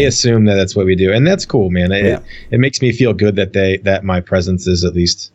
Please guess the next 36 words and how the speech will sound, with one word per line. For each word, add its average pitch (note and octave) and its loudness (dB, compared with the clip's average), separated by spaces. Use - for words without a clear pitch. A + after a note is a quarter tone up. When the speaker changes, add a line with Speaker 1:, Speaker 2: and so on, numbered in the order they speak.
Speaker 1:
Yeah. D2+ 0
Speaker 2:
known, G2 0
Speaker 1:
Yeah, C#2+ -6
yeah. C2+ -4
Speaker 2:
I F#2 -2
guess. F2 -2
Um, A#2 0
Speaker 1:
But C#3 0
yeah, D#3+ 0
jumping E3 -2
Speaker 2:
but - 2
Speaker 1:
into A#2 0
Speaker 2:
yeah. A#2 2
Speaker 1:
next D3 -2
week, D#2 -2
'cause G#2 -2
it, - -6
people C3+ 0
like C#3+ 0
to A2 -2
vote. A#2+ -2
So G#2+ -2
we're G2 0
Speaker 2:
Mm-hmm. A2 2
Speaker 1:
gonna B2 -2
throw A#2 0
another A2 0
one F2 0
your D#2 0
way, D2 0
guys, C2+ -6
right F2 0
now. C#2 -2
Okay? F2 -6
Speaker 2:
Right F2+ -2
now. A2 -2